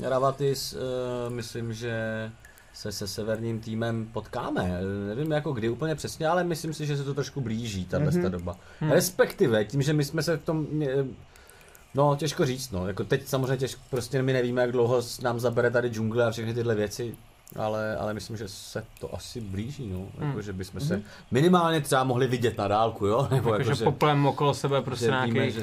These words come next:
Speaker 1: no.
Speaker 3: vidíme v hod-, na horizontu nebo něco
Speaker 1: On
Speaker 3: takovýho,
Speaker 1: ten
Speaker 3: no.
Speaker 1: průsmyk, kudy se tam dá dostat, m, prostě přece jenom
Speaker 2: Mhm.
Speaker 1: k tomu svádí.
Speaker 3: Jo,
Speaker 1: Že
Speaker 3: jo.
Speaker 1: se tam můžeme potkat třeba někde.
Speaker 3: A potom, hele, otázka od V Metallica.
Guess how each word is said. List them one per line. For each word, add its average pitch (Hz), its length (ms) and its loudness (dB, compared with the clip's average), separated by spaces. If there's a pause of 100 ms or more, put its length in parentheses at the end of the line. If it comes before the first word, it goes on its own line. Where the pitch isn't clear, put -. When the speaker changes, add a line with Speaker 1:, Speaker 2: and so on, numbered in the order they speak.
(200)
Speaker 1:
no. 92 140 -2
Speaker 3:
vidíme 135 280 0
v - 40 -2
hod-, 127 140 0
na 123 120 0
horizontu 123 380 -4
nebo 123 140 -4
něco - 180 -8
Speaker 1:
On 95 40 -6
Speaker 3:
takovýho, 110 220 0
Speaker 1:
ten 117 100 2
Speaker 3:
no. 113 80 -2
Speaker 1:
průsmyk, 117 480 -4 (120)
kudy 113 220 -6
se 110 120 -8
tam 110 180 -2
dá 110 180 2
dostat, 104 380 -6
m, 104 180 -10 (160)
prostě 104 480 -8
přece 98 300 -10
jenom 107 160 -6
Speaker 2:
Mhm. 175 300 0 (560)
Speaker 1:
k - 60 -20
tomu 113 220 -2
svádí. 98 500 -4 (300)
Speaker 3:
Jo, 120 80 -6 (260)
Speaker 1:
Že 131 80 -6
Speaker 3:
jo. 127 60 -4
Speaker 1:
se 95 120 -6
tam 90 180 -4
můžeme 90 340 -6
potkat 82 300 -12
třeba 82 220 -14 (180)
někde. 82 180 -10 (720)
Speaker 3:
A 143 640 6 (140)
potom, 202 300 4
hele, 147 140 6
otázka 202 460 2
od 190 80 4
V 196 140 4
Metallica. 127 540 0